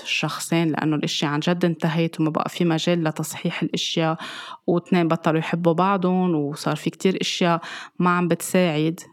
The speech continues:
في يكونوا الاثنين فهموا كل واحد شو هو، أنا مراية لمين، لشو بحياتك، وأنت مراية لشو بحياتي، بس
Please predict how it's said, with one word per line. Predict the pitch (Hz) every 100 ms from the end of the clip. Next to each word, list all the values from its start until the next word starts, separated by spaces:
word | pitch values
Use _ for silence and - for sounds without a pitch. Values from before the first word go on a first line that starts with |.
| -
في | - 220
يكونوا | 220 220 196
الاثنين | 165 - 190 185
فهموا | 180 - 214 202 160
كل | 147 160
واحد | 160 165 - -
شو | -
هو، | 175 170 160
أنا | 165 165
مراية | 160 170 175
لمين، | 156 160 175 165 156 - - - -
لشو | 165 - 190
بحياتك، | 175 - 165 175 175 160 -
وأنت | - 160 170
مراية | 165 175 165
لشو | 151 - 175
بحياتي، | 165 - 156 165 165 - 160
بس | 170 175 -